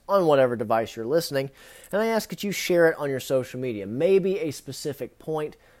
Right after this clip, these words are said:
of the podcast that you really like, maybe not. Maybe it's just of the podcast, and you share that to help get the word out. That's what we're looking to do. We're, we're looking to grow this, and we're looking to get the word out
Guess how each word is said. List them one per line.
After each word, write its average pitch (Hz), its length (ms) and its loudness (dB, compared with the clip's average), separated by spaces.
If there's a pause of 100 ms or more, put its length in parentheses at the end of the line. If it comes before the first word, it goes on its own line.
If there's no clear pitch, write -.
(100)
of 156 160 -2
the 147 80 -6
podcast 135 580 -2
that - 140 -20
you 113 60 -10
really 113 180 -2
like, 123 380 -2
maybe 202 240 -4
not. 202 280 -8
Maybe 143 280 0
it's 147 100 -6
just 160 300 -6 (360)
of 147 160 -2
the 160 80 -8
podcast, 165 720 -8
and 123 260 -8
you 131 120 -6
share 180 420 0
that 104 400 -2 (300)
to 147 100 -2
help 160 320 0
get 143 200 0
the 135 60 -2
word 120 460 0
out. 101 360 -4 (440)
That's 143 300 2
what 175 80 0
we're 160 100 2
looking 151 260 0
to 135 60 -4
do. 127 220 0
We're, 123 220 0
we're 139 220 -6
looking 147 300 -4
to 117 80 -4
grow 147 400 4
this, 151 380 0
and 123 160 -8
we're 123 80 -4
looking 131 240 -6
to 117 80 -8
get 139 200 -4
the 135 80 -2
word 123 280 0
out 113 320 -2